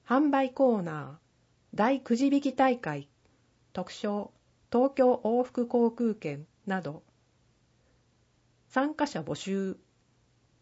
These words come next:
オープニングパレード、十一時から。場所、当日十時五十分までに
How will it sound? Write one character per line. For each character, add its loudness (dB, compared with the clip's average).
オ 4
ー 4
プ 2
ニ 4
ン 2
グ 4
パ 0
レ 2
ー -2
ド、 -6
十 2
一 0
時 0
か -8
ら。 -6
場 -2
所、 -2
当 6
日 0
十 2
時 -6
五 0
十 -2
分 -4
ま -2
で -2
に -8